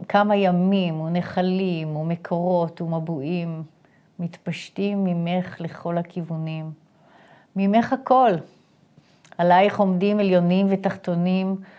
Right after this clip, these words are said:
אור עליון ממך יוצא. תורה, תורה, מה אומר לך?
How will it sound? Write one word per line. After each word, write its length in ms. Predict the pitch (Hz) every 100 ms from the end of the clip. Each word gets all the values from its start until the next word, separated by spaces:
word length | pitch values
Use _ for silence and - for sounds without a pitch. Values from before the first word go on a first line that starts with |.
| - _ -
אור 340 | 185 202 214 208
עליון 680 | 185 185 175 180 185 190 185
ממך 500 | 170 160 160 165 -
יוצא. 500 | 170 170 - 160 156 147 _ _ _ _ _ _ _ -
תורה, 480 | 180 180 190 196 190
תורה, 360 | 202 185 185 190
מה 220 | 190 196
אומר 480 | 208 208 208 220 240
לך? 460 | 175 135 - -